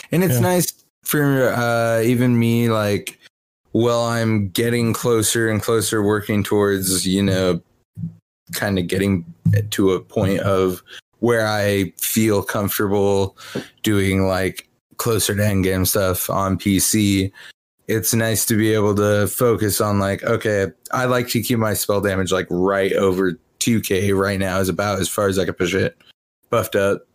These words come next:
Speaker 1: two point five. So it's nice to be able to, like, watch and make sure, because that's something on console it's pretty much impossible. Like, you would have to be going in and out of the interface constantly, and it, it just, it's, doesn't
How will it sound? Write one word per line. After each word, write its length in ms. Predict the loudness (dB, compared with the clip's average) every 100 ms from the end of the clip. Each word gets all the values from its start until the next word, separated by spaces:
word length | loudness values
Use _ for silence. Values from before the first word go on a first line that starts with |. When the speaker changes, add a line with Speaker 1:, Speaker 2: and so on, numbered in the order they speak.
| _ -8
Speaker 1:
two 160 | -4
point 220 | -2 -2 -2
five. 600 | -4 -2 -2 -2 -6 -14 _ _ _ _ -8
So 520 | -2 0 0 0 -4 -4
it's 180 | -4 0
nice 240 | 0 0 0
to 80 | 0
be 80 |
able 140 | 2 2
to, 180 | 2 2 0
like, 280 | 0 -2 0
watch 400 | 0 0 0 0
and 120 | 0
make 200 | 0 -2
sure, 500 | 0 0 2 0 -2
because 520 | -4 -2 0 0 0
that's 280 | -2 -2 -2
something 360 | -2 -2 -2 -2
on 160 | -2
console 360 | -2 -2 0 -2
it's 120 | -2
pretty 240 | -4 -6
much 180 | -6 -8
impossible. 540 | -10 -6 -6 -6 -6 -4
Like, 260 | -2 -4 -8 -20 -20 _ -2
you 140 | 0
would 100 | 2
have 160 | 0 0
to 80 | -2
be 80 |
going 320 | 0 0 2 0
in 160 | 0
and 120 | 0
out 200 | 0 -2
of 60 | 0
the 120 | 0
interface 680 | 0 0 -2 -2 0 -2 -4 _ _ _ -10
constantly, 960 | -6 -6 -6 -6 -6 -6 -6 -6 -8 -10 -8
and 320 | -4 0 0
it, 140 | -2 -6 -12
it 140 | -10
just, 440 | -8 -4 -4 -4 -8 _
it's, 300 | -6 -4 -6 -10 _ _ _ _ _ _ _
doesn't 320 | -4 -2 -2